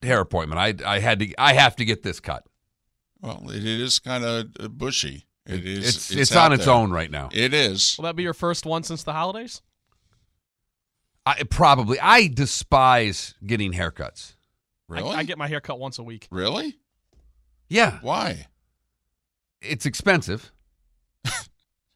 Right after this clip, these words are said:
Speaker 2: No, man. Supercut, seventeen bucks. What are you
Speaker 1: Hmm.
Speaker 2: talking about?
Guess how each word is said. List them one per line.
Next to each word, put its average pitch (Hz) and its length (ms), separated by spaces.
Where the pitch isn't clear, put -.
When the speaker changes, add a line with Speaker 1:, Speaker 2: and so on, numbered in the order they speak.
Speaker 2:
No, - 240
man. 95 280
Supercut, 170 640
seventeen 160 560
bucks. 170 340
What 120 100
are - 20
you 123 80
Speaker 1:
Hmm. 113 40
Speaker 2:
talking 120 300
about? 69 240